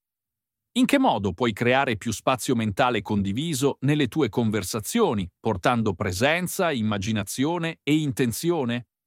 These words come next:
Ricorda che ogni narrazione è un viaggio condiviso. Il campo di coerenza narrativa nasce dalla tua presenza,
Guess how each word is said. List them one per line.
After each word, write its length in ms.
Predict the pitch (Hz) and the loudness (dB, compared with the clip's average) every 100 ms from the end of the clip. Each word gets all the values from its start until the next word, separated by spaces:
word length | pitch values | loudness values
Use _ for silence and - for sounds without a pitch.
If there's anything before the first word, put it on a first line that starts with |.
| _ _ _ _ _ _ 185 | _ _ _ _ _ _ 0
Ricorda 580 | 226 214 139 117 127 | 2 4 2 2 0
che 180 | 113 151 | 2 4
ogni 260 | 196 196 139 | 4 2 0
narrazione 880 | 123 120 127 - 175 196 202 190 - | 0 0 -2 -2 0 0 0 -2 -2
è 120 | 160 | 0
un 160 | 165 139 | 0 2
viaggio 400 | 185 190 135 147 | 0 0 0 0
condiviso. 800 | 151 131 113 98 87 85 87 - - | 2 2 0 -2 -4 -6 -8 -8 0
Il 220 | 127 127 | 0 2
campo 340 | 196 190 160 | 2 2 0
di 140 | 120 107 | -2 0
coerenza 600 | 120 113 131 123 - 110 | 2 2 2 0 -2 -2
narrativa 680 | 101 101 95 - 175 156 160 - | 0 -2 -4 -4 -4 0 -2 0
nasce 500 | 127 165 175 - 143 | 0 0 -2 -4 -2
dalla 260 | 120 110 | 0 -2
tua 240 | 98 151 110 | 0 0 2
presenza, 760 | 113 107 131 143 156 - - | 0 0 2 0 -2 -4 -6